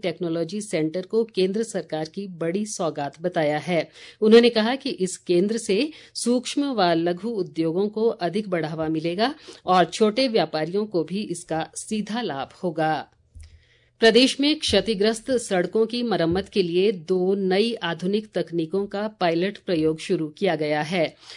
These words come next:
शुरुआत में इन तकनीकों का प्रयोग शिमला के साथ लगती शोगी महली सड़क पर किया जा रहा है। लोक निर्माण मंत्री विक्रमादित्य सिंह ने आज शिमला में बताया कि इन तकनीकों से सड़कें अधिक मजबूत होने के साथ-साथ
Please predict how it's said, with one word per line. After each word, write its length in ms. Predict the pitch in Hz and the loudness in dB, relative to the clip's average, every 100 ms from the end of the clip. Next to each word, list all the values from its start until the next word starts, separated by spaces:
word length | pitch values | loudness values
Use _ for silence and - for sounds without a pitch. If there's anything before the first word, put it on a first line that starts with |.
| - | -2
शुरुआत 460 | - 202 196 196 208 | 6 8 8 6 2
में 260 | 226 247 | 0 0
इन 220 | 202 185 | 0 0
तकनीकों 520 | 175 165 170 175 196 214 | 0 -2 0 0 0 -2
का 140 | 202 | -4
प्रयोग 460 | 202 180 160 180 214 | -2 -2 0 -2 -4
शिमला 380 | - 165 170 | -4 -4 -4
के 120 | 185 185 | -4 -6
साथ 240 | 165 165 165 | -6 -6 -6
लगती 540 | 175 160 156 - 196 208 | -6 -4 -6 -8 -8 -8
शोगी 460 | - 185 175 202 | -4 -2 0 -2
महली 380 | 220 165 160 185 | -2 -4 -4 -6
सड़क 360 | 196 160 151 156 | -4 -4 -4 -4
पर 80 | 160 | -6
किया 340 | 160 - 175 151 | -8 -2 -2 0
जा 160 | 151 | -4
रहा 220 | 143 143 | -6 -8
है। 300 | 151 175 156 - - - - | -6 -2 -4 -6 -20 -20 0
लोक 220 | 196 214 | 6 6
निर्माण 360 | 226 202 180 165 | 6 4 4 2
मंत्री 320 | 165 160 214 | 0 0 -2
विक्रमादित्य 600 | 208 180 156 160 160 170 | 0 0 0 0 0 -2
सिंह 260 | 170 180 185 | -4 -4 -2
ने 160 | 214 - | -2 -2
आज 240 | - 160 | -4 -6
शिमला 360 | - 170 160 190 | -6 -6 -6 -6
में 140 | 180 | -6
बताया 420 | 160 165 165 214 320 - - - | -6 -2 0 -2 -4 -12 -20 -4
कि 80 | 233 | 0
इन 220 | 247 262 | 2 4
तकनीकों 580 | 247 214 180 170 175 220 | 2 2 2 2 0 -2
से 260 | 214 254 | -2 -4
सड़कें 540 | 269 196 160 160 208 - | -2 0 0 -2 -4 -2
अधिक 300 | 180 175 226 | -2 -2 -2
मजबूत 500 | 214 156 156 185 190 | -2 -4 -4 -6 -4
होने 260 | 175 165 185 | -4 -2 -2
के 120 | 185 | -4
साथ-साथ 680 | 165 156 151 - 170 156 | -6 -8 -8 -6 -6 -4